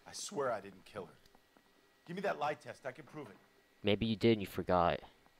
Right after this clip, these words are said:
Speaker 2: You're like, "Oops, I forgot." Just popped out of my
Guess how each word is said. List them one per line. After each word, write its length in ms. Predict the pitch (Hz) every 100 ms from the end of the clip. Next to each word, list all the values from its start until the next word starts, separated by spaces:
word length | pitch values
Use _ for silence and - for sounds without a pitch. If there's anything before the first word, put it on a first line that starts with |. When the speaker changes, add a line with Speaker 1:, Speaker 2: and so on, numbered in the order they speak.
| _ _ - _ _ - - _ _ -
Speaker 2:
You're 100 | 92
like, 160 | 92
"Oops, 300 | 98 117 -
I 40 | 95
forgot." 440 | - 82 78 78 - _ _ _ -
Just 240 | - - _ _ _ -
popped 260 | 98 -
out 80 | 90
of 80 | 82
my 300 | 85 78 80